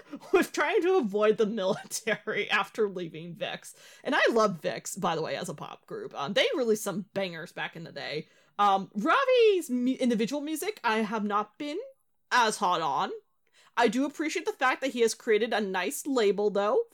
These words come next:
for, um, some other great artists to flourish. Lo-, Ravi's music himself, though, don't really care for as much. Um,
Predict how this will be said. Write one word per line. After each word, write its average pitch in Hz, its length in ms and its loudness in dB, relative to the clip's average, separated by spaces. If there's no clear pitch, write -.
for, 220 420 2
um, 214 240 4
some 226 200 0
other 208 180 4
great 220 240 4
artists 180 280 0
to 320 60 -10
flourish. 247 460 2
Lo-, 220 260 4
Ravi's 226 340 2
music 226 280 0
himself, 339 400 0
though, 302 320 2
don't 190 240 2
really 175 200 0
care 143 200 -8
for - 220 -12
as - 140 -14
much. - 340 -16
Um, 156 440 -2